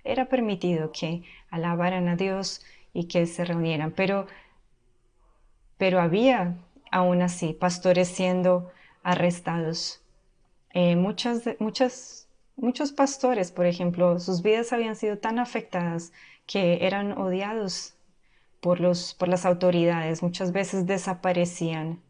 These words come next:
Y una noche yo fui, eh, en Moscú, fui a ver uno de estos pastores. Y ellos, eh, para verlos había que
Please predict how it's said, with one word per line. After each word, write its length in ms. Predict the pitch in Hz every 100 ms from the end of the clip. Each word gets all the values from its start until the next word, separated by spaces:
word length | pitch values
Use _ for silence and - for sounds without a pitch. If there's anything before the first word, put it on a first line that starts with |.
| _ _ - _
Y 440 | 175 170 170 170 - _ _ _ _ -
una 220 | 196 208
noche 360 | 220 220 - 220
yo 160 | 226
fui, 480 | 214 - 269 277 - _ _ _ _ _ _ _ -
eh, 480 | 180 175 160 156 -
en 140 | 180
Moscú, 380 | 180 180 - 277
fui 220 | 277 220
a 120 | 214 220
ver 160 | 269
uno 200 | 262 208
de 60 | 185
estos 260 | 175 175
pastores. 760 | - 180 180 165 160 156 - - _ _ _ _ _ _ _ _ _ _ _ _ -
Y 760 | 180 170 165 156 160 175 - _ _ _ _ _ _ _ _ _ _ _ _ _ _ _ -
ellos, 680 | 185 190 185 - - - _ _ _ _ _ _ _ _ _ _ -
eh, 180 | 185 180
para 280 | 190 180 170
verlos 420 | 190 214 233 226
había 380 | 202 196 196 185
que 520 | 190 185 165 160